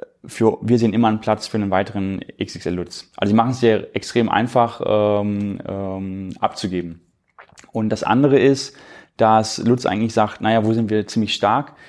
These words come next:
Wir sind stark in den Einkaufseffekten.“ Also man, ich, ich glaube, Lutz ist gar nicht so der Starke, was quasi die Absatzkanäle angeht. Da holen die natürlich mehr und mehr auf und die haben auch ordentlich Werbedruck.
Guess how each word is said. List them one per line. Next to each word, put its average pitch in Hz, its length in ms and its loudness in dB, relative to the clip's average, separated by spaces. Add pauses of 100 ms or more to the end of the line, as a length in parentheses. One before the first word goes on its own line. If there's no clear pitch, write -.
(160)
Wir 110 120 -2
sind 110 180 0
stark 117 460 0
in - 200 -6
den 104 80 0
Einkaufseffekten.“ 98 960 -4 (500)
Also 101 200 -4
man, 104 560 0
ich, - 300 -10 (140)
ich - 220 -10
glaube, 117 220 4
Lutz 143 180 0
ist - 140 -8
gar 98 200 2
nicht 131 440 -2 (240)
so 113 200 -4
der 123 640 4
Starke, 113 680 -2
was 110 220 -2
quasi 107 380 -4
die 101 160 -4
Absatzkanäle 143 680 0
angeht. 156 480 -2
Da 104 720 0
holen 123 200 -2
die 120 40 0
natürlich 110 240 -6
mehr 110 140 0
und 92 60 -4
mehr 90 140 0
auf 156 220 2
und 120 60 0
die 110 80 2
haben 107 120 0
auch 101 140 -4
ordentlich 98 380 -4
Werbedruck. 139 540 -2